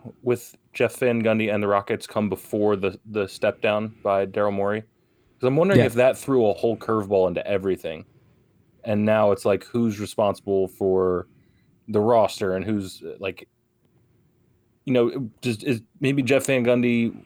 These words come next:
Speaker 1: wanted more power and they're just trying to figure out, do we want our coach to be more involved in player personnel?
Speaker 2: Uh,
Speaker 1: Like,
Speaker 2: yeah, I
Speaker 1: maybe
Speaker 2: mean,
Speaker 1: that's what
Speaker 2: I,
Speaker 1: the
Speaker 2: yeah,
Speaker 1: delay
Speaker 2: no,
Speaker 1: is,
Speaker 2: I,
Speaker 1: you
Speaker 2: I
Speaker 1: know?
Speaker 2: think there's probably a part of it that was like,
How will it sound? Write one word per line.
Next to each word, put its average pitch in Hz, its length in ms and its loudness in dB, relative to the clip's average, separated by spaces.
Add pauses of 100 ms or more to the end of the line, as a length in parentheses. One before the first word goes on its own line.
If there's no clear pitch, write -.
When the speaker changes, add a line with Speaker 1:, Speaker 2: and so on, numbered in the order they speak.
(100)
Speaker 1:
wanted 117 320 0
more 123 220 2
power 123 460 4
and 104 200 0
they're 107 80 2
just 117 160 -6
trying 131 140 0
to - 40 -4
figure 120 280 0
out, 107 160 2
do 117 60 -2
we 110 100 2
want 107 240 2
our 104 120 0
coach 113 340 -4
to 110 80 -6
be 107 280 -2 (260)
more 110 220 2
involved 107 360 2
in 107 80 -2
player 113 240 0
personnel? 110 640 -2 (1080)
Speaker 2:
Uh, 147 60 6
Speaker 1:
Like, 139 120 8
Speaker 2:
yeah, 160 140 8
I 135 80 8
Speaker 1:
maybe 127 40 6
Speaker 2:
mean, 127 160 8
Speaker 1:
that's - 120 4
what 127 160 4
Speaker 2:
I, - 20 -2
Speaker 1:
the 143 60 0
Speaker 2:
yeah, 135 260 8
Speaker 1:
delay 110 120 6
Speaker 2:
no, 139 120 8
Speaker 1:
is, 123 40 6
Speaker 2:
I, 107 80 6
Speaker 1:
you 104 60 2
Speaker 2:
I 120 140 4
Speaker 1:
know? 98 80 0
Speaker 2:
think 123 260 2
there's 117 180 4
probably 113 560 4
a 98 80 2
part - 340 4
of 110 100 2
it 101 120 2
that 98 180 2
was 101 220 4
like, 95 500 0